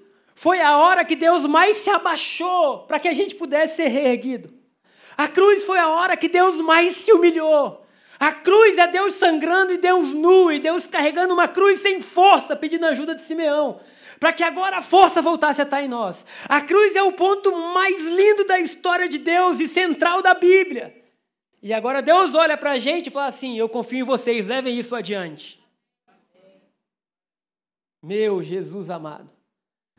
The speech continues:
Como, Deus? Nós temos vidas tra-, traumatizadas, quebradas. Nós somos as conchas quebradas.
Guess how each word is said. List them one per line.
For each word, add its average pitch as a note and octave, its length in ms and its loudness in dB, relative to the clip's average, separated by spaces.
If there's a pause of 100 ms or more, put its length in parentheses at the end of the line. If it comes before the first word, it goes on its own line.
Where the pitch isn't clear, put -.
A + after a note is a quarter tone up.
Como, F#4+ 440 6
Deus? D#4+ 600 2
Nós C#4 240 0
temos F4+ 320 2
vidas E4 260 0
tra-, E4+ 240 -6 (200)
traumatizadas, E4+ 1080 2
quebradas. D#4+ 1040 -2 (720)
Nós D4+ 180 0
somos F#4+ 320 0
as E4 180 -2
conchas E4+ 400 0
quebradas. D4 1000 -4